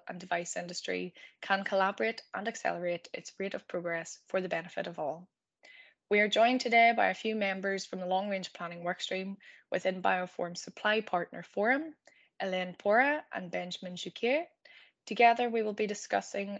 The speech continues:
long-range planning and the challenges we are currently facing in the industry. Helene and Benjamin, would you like to introduce yourselves to the audience, please?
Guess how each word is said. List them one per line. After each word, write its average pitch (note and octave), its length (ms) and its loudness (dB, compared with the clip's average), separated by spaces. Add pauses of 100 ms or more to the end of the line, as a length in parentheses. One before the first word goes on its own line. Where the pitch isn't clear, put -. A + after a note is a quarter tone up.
long-range A#3 540 0
planning F3 460 -8 (100)
and F#3 140 -6
the F3+ 60 -8
challenges F#3+ 680 -6
we F#3 140 -4
are F3+ 80 -4
currently G3 400 -6
facing F3 500 -10 (140)
in E3+ 100 -12
the E3+ 180 -10
industry. E3+ 640 -12 (640)
Helene B3 440 2
and A3+ 240 0
Benjamin, G#3+ 580 0
would A3 140 -4
you A3+ 80 -2
like A3 160 0
to - 120 -12
introduce F#3+ 480 -8
yourselves F3+ 440 -6
to - 140 -12
the F3 100 -6
audience, E3+ 440 -8
please? - 400 -14